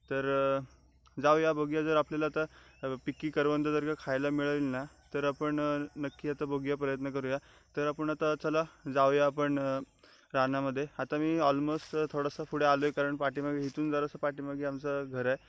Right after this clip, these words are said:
आम्ही आता थोडासा आतमध्ये आलो आहे मी. तर, अ, आपण आता जाऊया, एक मस्तपैकी जंगलातला फेरफटका मारूया. तर, अ, चला निघूया. तर माझ्या पाठीमागे ह्या साईडला तुम्ही बघू शकता, इकडे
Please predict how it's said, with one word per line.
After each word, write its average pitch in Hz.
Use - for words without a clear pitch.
आम्ही 135
आता 143
थोडासा 143
आतमध्ये 143
आलो 135
आहे 135
मी. 131
तर, 147
अ, -
आपण 147
आता 151
जाऊया, 147
एक 139
मस्तपैकी 143
जंगलातला 135
फेरफटका 135
मारूया. 131
तर, 147
अ, 143
चला 160
निघूया. 147
तर 139
माझ्या 139
पाठीमागे 143
ह्या 143
साईडला 147
तुम्ही 147
बघू 143
शकता, 143
इकडे 127